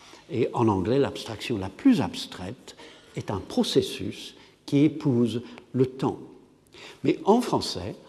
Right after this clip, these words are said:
le mouvoir, euh, est un substantif verbal, euh, formé évidemment par l'infinitif, c'est-à-dire par la forme du verbe qui échappe au temps.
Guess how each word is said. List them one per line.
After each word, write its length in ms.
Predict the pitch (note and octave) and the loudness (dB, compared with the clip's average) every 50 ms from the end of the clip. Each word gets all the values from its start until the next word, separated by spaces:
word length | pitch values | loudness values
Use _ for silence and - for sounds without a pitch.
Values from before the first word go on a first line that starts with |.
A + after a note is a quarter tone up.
| - - - - | -20 -18 -10 -4
le 320 | C3+ A#2+ D3+ G3 G#3+ G3+ | 0 4 6 6 8 8
mouvoir, 1120 | F3+ E3 D3 C3+ A#2 F#2 D#2+ F#2+ F#2+ F2 D#2 D#2 E2 F2+ A2+ D3 F3+ F#3 - - - - - _ - - - - - - - - - - _ - - | 8 8 8 8 6 4 0 -2 -2 0 -2 -2 -4 -6 -6 -6 -8 -8 -10 -14 -18 -20 -20 _ -20 -20 -20 -20 -20 -20 -20 -20 -20 -20 _ -14 -8
euh, 280 | C#3+ A2+ G#2+ G#2+ G#2+ G#2 G#2+ - - - | -6 -6 -4 -4 -6 -8 -12 -12 -4 -2
est 160 | D#3+ C#3 - | 0 2 2
un 80 | C#3 - | 0 0
substantif 960 | - - - E3 - - - - - - C3+ C3 - - D3 A#2+ - - - - | 0 -4 -6 -6 -6 -6 -10 -10 -6 -4 -4 -4 -2 -2 -4 -4 -4 -6 -10 -6
verbal, 680 | - - A#2+ G#2+ G#2 F#2+ G#2+ G2+ G2 F#2+ F#2 F#2 F2 - - - - - - - _ - - | -2 0 0 0 0 0 0 0 0 -2 -2 -4 -6 -8 -12 -18 -20 -20 -20 -20 _ -16 -12
euh, 240 | - G#2 F#2+ - - | -10 -8 -8 -10 -10
formé 360 | - - C3 A#2 A2 G#2+ G#2 | -6 -2 0 2 4 4 4
évidemment 440 | A2 A#2 A2+ A2+ A2 G2 F#2 F#2+ F#2 | 4 4 4 2 0 0 0 -2 -2
par 280 | - - G2+ G2 F2+ - - - | -4 -6 -6 -6 -8 -12 -12 -4
l'infinitif, 1120 | - A2+ C3+ C#3 - - - D3 B2+ G#2+ F#2 D#2+ - - - F2+ G2 D3 - - - - A3 G#3+ G#3 - - - - - - | 0 0 2 2 0 0 0 0 2 2 0 -2 -6 -8 -6 -4 -4 -4 -6 -8 -10 -8 -8 -8 -8 -10 -14 -16 -16 -12 -8
c'est-à-dire 500 | - - C3+ A#2+ B2+ A2 G#2+ C#3+ F3+ - | -6 -4 -2 -2 0 2 4 4 2 2
par 180 | - C#3 A2+ A#2 | 0 -2 0 0
la 100 | B2 A2+ | 0 -2
forme 520 | - - - - A#3 A3+ G3 E3 B2+ G#2 | -2 -6 -2 0 2 4 4 4 4 2
du 140 | F2 F#2 G2 | 2 0 -2
verbe 520 | E2 F2+ F#2+ E2+ F2 F#2 G2 C3+ D3 E3 D#3 - - - - | -2 -2 -4 -4 -4 -6 -4 -4 -6 -6 -8 -10 -16 -12 -8
qui 160 | - G#3+ - - | -6 -4 2 6
échappe 500 | - F3+ - - - G#3 D#3 B2+ - - - - - - - | 6 6 6 4 -2 -2 -4 -4 -6 -12 -18 -18 -6 -2 0
au 100 | D3 C#3+ | 0 0
temps. 320 | - - - B2 F2 | 0 0 0 0 0